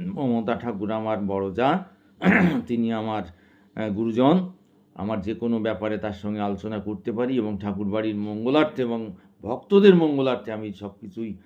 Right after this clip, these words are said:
আহ, ত্যাগ স্বীকার করে আমার দিদির কাছে আমি পরামর্শ নিতে পারি। খুব আনন্দের বিষয় যে দুইজন আজকে এক জায়গায় দাঁড়িয়ে একসঙ্গে মিলেমিশে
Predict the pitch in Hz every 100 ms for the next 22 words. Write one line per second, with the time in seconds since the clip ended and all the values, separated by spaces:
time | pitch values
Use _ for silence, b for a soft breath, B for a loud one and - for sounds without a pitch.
0 | b b b - 107 104 107 - - 110
1 | 110 92 110 120 120 b b _ - 107
2 | 110 95 98 104 92 104 104 104 98 92
3 | 101 104 110 101 123 117 120 110 127 139
4 | B B - 117 104 120 156 185 180 143
5 | 135 113 92 - b b 113 104 113 113
6 | 117 120 117 98 90 b b - 107 -
7 | 113 104 104 113 113 110 104 107 110 110
8 | 98 - 101 107 104 104 101 104 104 104